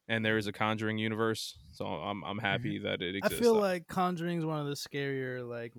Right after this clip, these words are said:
Speaker 3: modern movies. Uh, I fucks with it.
Speaker 1: I mean, I enjoy them. I enjoy, like, the, uh, like I said, the, the world building that they've created. I mean,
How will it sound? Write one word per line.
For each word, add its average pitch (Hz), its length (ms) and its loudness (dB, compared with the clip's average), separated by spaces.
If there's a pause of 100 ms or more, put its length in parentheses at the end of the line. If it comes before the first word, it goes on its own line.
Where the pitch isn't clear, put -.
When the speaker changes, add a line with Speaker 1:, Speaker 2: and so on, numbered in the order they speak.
(100)
Speaker 3:
modern 117 480 0
movies. 110 500 -10 (140)
Uh, 107 280 -10 (360)
I 151 60 -6
fucks - 320 -10
with 98 80 -16
it. - 80 -20 (640)
Speaker 1:
I 147 60 4
mean, 160 140 10
I 180 120 12
enjoy 170 380 8
them. 185 200 0
I 160 140 12
enjoy, 196 380 6
like, 143 340 6
the, 123 300 4
uh, 113 400 6 (400)
like 143 160 6
I - 20 10
said, 120 280 6
the, 110 360 4
the 110 100 0
world 117 380 4
building 110 360 2
that 107 140 -2
they've 107 200 4
created. 98 500 2
I 107 140 0
mean, 110 340 -2